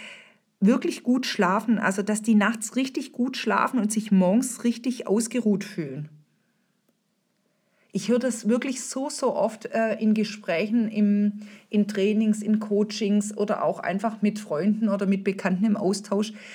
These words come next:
dass ganz viele oft sagen, „Hey, ich hab echt,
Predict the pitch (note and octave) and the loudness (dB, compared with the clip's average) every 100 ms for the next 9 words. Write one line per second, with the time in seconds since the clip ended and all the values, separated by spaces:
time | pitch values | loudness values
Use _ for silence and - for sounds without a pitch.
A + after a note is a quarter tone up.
0 | - - G3 F#3+ G3 B3 - - A#3 B3 | -20 -6 -4 2 2 2 2 2 4 2
1 | - G3 - F#3 F3+ F#3 F#3 G#3 G#3 G#3+ | -2 -6 -6 -2 0 0 0 -2 -4 -6
2 | - - F3+ G#3 G#3+ G#3 - | -6 -4 -2 -2 -4 -14 -20